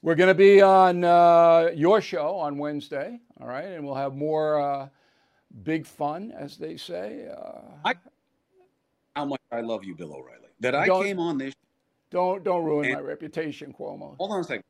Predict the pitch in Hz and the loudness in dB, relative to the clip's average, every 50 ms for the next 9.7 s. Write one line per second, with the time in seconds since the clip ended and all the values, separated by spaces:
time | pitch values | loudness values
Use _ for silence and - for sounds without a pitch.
0 | _ _ - 202 185 175 165 180 190 - 185 240 269 190 185 170 160 - - 147 | _ _ -4 -2 -2 -2 -2 -4 -4 -4 -4 -2 0 2 2 2 2 0 -2 -6
1 | 143 131 131 - _ _ _ _ _ _ - - _ - - - - _ _ _ | -8 -12 -14 -16 _ _ _ _ _ _ -20 -20 _ -20 -20 -20 -20 _ _ _
2 | - 202 196 190 190 175 - 165 147 135 - _ _ _ _ _ _ _ _ _ | -4 -4 -4 -4 -6 -10 -12 -18 -18 -18 -20 _ _ _ _ _ _ _ _ _
3 | _ _ - 143 151 151 151 160 170 190 208 220 220 214 214 170 - 170 170 175 | _ _ -6 -6 -6 -4 -2 -2 -2 -2 -2 -2 -4 -6 -8 -6 -8 -8 -6 -6
4 | 180 175 175 170 - - 151 151 151 143 139 135 131 - _ - 135 127 120 107 | -8 -8 -10 -12 -10 -8 -8 -8 -8 -8 -10 -10 -12 -12 _ -14 -12 -12 -12 -12
5 | 127 127 120 - - 123 117 110 - 131 127 127 127 123 123 - - 160 165 170 | -14 -16 -16 -14 -14 -16 -14 -10 -8 -6 -6 -4 -4 -6 -6 -6 -6 -4 -4 -2
6 | 170 160 147 _ - 143 135 - - 135 127 - - 131 139 147 147 139 143 135 | -2 -6 -8 _ -8 -10 -10 -10 -12 -18 -20 -14 -14 -14 -12 -12 -12 -14 -14 -12
7 | - 139 127 123 131 123 120 120 120 127 139 139 131 127 113 127 117 120 123 110 | -10 -10 -8 -6 -6 -8 -8 _ _ -10 -8 -8 -8 -10 _ -20 -20 -20 -20 -20
8 | _ - 131 135 139 135 131 127 131 131 _ _ _ _ - 120 120 127 131 117 | _ -8 -6 -4 -4 -4 -4 -6 -10 -16 _ _ _ _ -10 -8 -6 -6 -6 -8
9 | 113 113 110 110 107 110 - 110 98 82 73 - - _ | -8 -10 -8 -8 -8 -8 -8 -10 -12 -12 -14 -18 -20 _